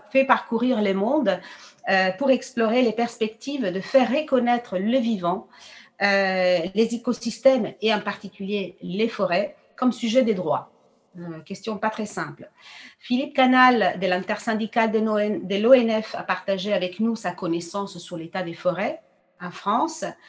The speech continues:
et, euh, bien sûr les, les forêts qu'il défend, euh, avec ses collègues avec tant de détermination. Et puis on a exploré avec, euh,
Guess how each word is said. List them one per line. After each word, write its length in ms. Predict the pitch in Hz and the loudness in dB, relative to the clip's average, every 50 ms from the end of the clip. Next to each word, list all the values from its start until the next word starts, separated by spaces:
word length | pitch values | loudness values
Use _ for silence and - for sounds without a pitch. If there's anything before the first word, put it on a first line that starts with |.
| - - - - - _ _ | -20 -20 -20 -20 -20 _ _
et, 320 | - 214 220 247 247 220 202 | -2 0 2 4 4 4 4
euh, 140 | 185 180 | 4 4
bien 120 | 175 190 185 | 2 2 -2
sûr 200 | 180 - 233 214 | -2 -2 -2 0
les, 120 | 190 180 | 0 0
les 240 | 175 147 165 175 175 | -2 -2 -4 -4 -4
forêts 360 | 170 - 220 208 208 226 220 | -4 -2 0 0 2 0 -2
qu'il 180 | - 208 180 175 | -4 -6 -4 0
défend, 560 | 196 196 196 - - 240 - 233 233 - - - - - _ _ - | 0 0 0 0 2 4 4 4 4 0 -4 -14 -20 -20 _ _ -8
euh, 80 | 170 170 - 185 | -6 -4 -2 -2
avec 340 | 202 190 175 208 214 214 | -2 -2 0 -2 -2 -4
ses 160 | - - 196 - | -4 -4 -4 -2
collègues 600 | - 226 214 220 247 294 311 226 185 165 - - - _ _ _ _ _ _ _ _ _ _ _ - - | 0 0 2 2 2 2 2 2 0 -2 -2 -6 -16 _ _ _ _ _ _ _ _ _ _ _ -10 -6
avec 320 | 185 180 185 202 196 - - | -4 -2 -2 -2 -4 -2 0
tant 160 | 254 247 247 | 2 2 4
de 80 | 214 202 | 2 0
détermination. 920 | 180 202 202 - 202 - 190 185 180 180 180 - - - 254 302 330 330 330 | -2 -2 -2 -4 -4 -2 -2 -2 -2 -2 -4 -6 -6 -4 -2 -2 -4 -4 -6
Et 60 | 202 | -10
puis 240 | - - - - 262 | -14 -12 -8 -4 -2
on 120 | 233 220 214 | -2 0 0
a 100 | 208 202 | -2 -2
exploré 600 | 202 196 - - - 233 233 233 247 262 262 240 | -4 -4 -8 -6 -4 -2 0 2 2 4 4 4
avec, 320 | 202 180 190 196 196 - 202 | 4 2 0 -2 -4 -4 -6
euh, 120 | 185 185 | -6 -6